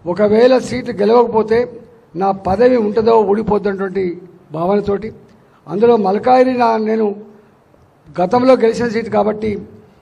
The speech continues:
ఈ సీటును కోల్పోతే within the పార్టీలో నాకు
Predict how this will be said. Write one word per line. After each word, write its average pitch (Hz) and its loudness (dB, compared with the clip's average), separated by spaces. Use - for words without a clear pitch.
ఈ 208 -2
సీటును 240 -6
కోల్పోతే 233 0
within 214 -2
the 254 4
పార్టీలో 220 2
నాకు 202 -2